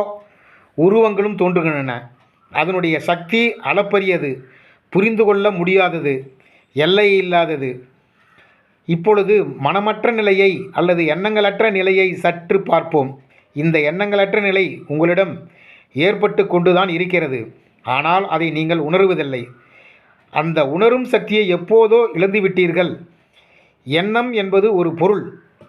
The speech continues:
அதாவது கண்ணுக்கு தெரியாத பொருள். உங்களுடைய எண்ணங்களுக்கு அடிப்படை வெளிப்பொருள்கள் தான். அதை நன்றாக புரிந்து கொள்ள வேண்டும். ஒரு எண்ணப்பொருள் உங்கள் மனதிற்கு மேலே வரும் பொழுது, அடுத்த ஒரு எண்ணப்பொருள்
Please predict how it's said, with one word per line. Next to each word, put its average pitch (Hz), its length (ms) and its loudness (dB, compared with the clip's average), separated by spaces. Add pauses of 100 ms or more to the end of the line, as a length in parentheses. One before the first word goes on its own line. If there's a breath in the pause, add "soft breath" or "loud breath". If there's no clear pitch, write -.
(200)
அதாவது 185 600 0
கண்ணுக்கு 202 500 -2
தெரியாத 185 460 0
பொருள். 151 340 -4 (440 soft breath)
உங்களுடைய 190 520 2
எண்ணங்களுக்கு 214 880 -2
அடிப்படை 214 800 -2 (340 loud breath)
வெளிப்பொருள்கள் 196 680 2
தான். 151 220 -4 (440 soft breath)
அதை 160 260 0
நன்றாக 202 500 0
புரிந்து 190 300 2
கொள்ள 160 200 2
வேண்டும். 123 320 -4 (880)
ஒரு 196 360 2
எண்ணப்பொருள் 196 600 0 (560 loud breath)
உங்கள் 170 260 2
மனதிற்கு 208 480 -2
மேலே 208 360 4
வரும் 190 240 -2
பொழுது, 165 600 0 (300 loud breath)
அடுத்த 247 440 2
ஒரு 226 180 4
எண்ணப்பொருள் 202 720 0